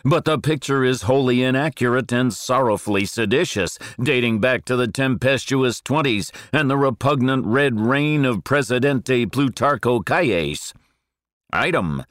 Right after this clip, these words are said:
Calles instituted a six-year plan for social and political reform, patterned after Red Russia's five-year plan. Item: Calles set out to eradicate the influence of the Catholic Church,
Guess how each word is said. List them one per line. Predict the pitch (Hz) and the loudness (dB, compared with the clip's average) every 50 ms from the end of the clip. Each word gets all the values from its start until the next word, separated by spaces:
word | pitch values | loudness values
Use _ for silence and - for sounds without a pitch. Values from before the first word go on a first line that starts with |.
| _ _ _ _ _ - | _ _ _ _ _ -4
Calles | 143 170 185 147 117 110 117 120 - - | -2 0 0 2 0 0 0 0 -2 -2
instituted | 131 135 127 - - - 92 - - 143 143 147 135 120 | -2 -2 -2 -4 -4 -6 -4 -2 -2 0 0 0 0 0
a | 135 | 0
six-year | 120 - - 143 131 - - - 139 143 131 110 | -2 -2 -4 -6 -4 -4 -4 -2 0 0 0 -2
plan | - - 123 131 165 175 160 - | -2 -2 0 0 0 0 -2 -2
for | - 120 | -2 -2
social | 113 - - 131 135 - - 117 123 | -2 -2 0 -2 0 0 0 0 0
and | 135 139 - | 0 0 0
political | - 135 143 151 147 170 - 160 165 | 0 0 0 2 0 0 0 0 2
reform, | 170 175 165 - - 160 139 117 92 80 76 80 - - - _ _ - | 2 0 0 0 -2 0 0 0 0 0 0 -2 -4 -8 -14 _ _ -6
patterned | 123 123 127 127 123 127 123 123 | -2 0 0 2 2 0 2 2
after | 123 127 120 - - 123 120 113 | 0 0 0 -2 -2 -2 0 2
Red | 113 127 123 117 104 | 2 2 2 2 2
Russia's | 120 127 123 - - 120 117 107 - - | 2 0 0 0 0 0 0 -2 -4 -6
five-year | - - 170 196 175 117 101 101 92 80 78 76 | -2 -2 0 0 0 0 0 0 0 0 0 -2
plan. | - 92 98 90 85 80 71 65 60 53 50 50 50 - _ _ _ _ _ _ _ _ _ _ _ _ _ _ - | -2 -2 -2 -2 0 0 -2 -4 -6 -8 -10 -14 -20 -20 _ _ _ _ _ _ _ _ _ _ _ _ _ _ -2
Item: | 156 180 160 123 110 85 71 65 64 - - _ - | -2 0 0 0 -2 -2 -4 -6 -10 -14 -16 _ -4
Calles | 139 147 160 143 107 101 107 127 120 - | -2 -2 0 0 0 0 0 0 -2 -4
set | - - 107 107 113 | -4 -2 0 0 2
out | 120 131 143 117 - | 2 0 0 -2 0
to | 117 113 113 | 0 2 2
eradicate | 110 101 117 127 131 110 87 - 127 131 104 | 2 2 2 2 0 0 -2 0 -2 -2 -2
the | - 95 113 131 | -2 -2 0 0
influence | 135 120 - 107 131 139 143 117 - | -2 -2 -2 -2 0 0 0 -2 -2
of | 139 120 | -2 -2
the | 110 135 | -2 -2
Catholic | - 135 139 151 127 131 139 156 156 123 - | 0 0 0 0 0 0 0 0 0 -2 -4
Church, | - - 202 170 104 - - - | -4 -2 -2 -2 -2 -4 -6 -12